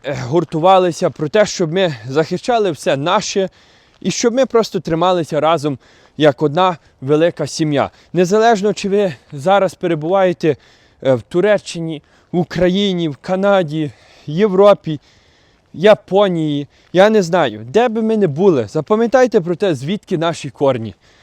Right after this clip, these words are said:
хто ми є в серці. І особливо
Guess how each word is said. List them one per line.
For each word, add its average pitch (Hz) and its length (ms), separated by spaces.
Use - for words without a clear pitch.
хто - 360
ми 202 160
є 143 360
в - 60
серці. 151 600
І 165 240
особливо 208 640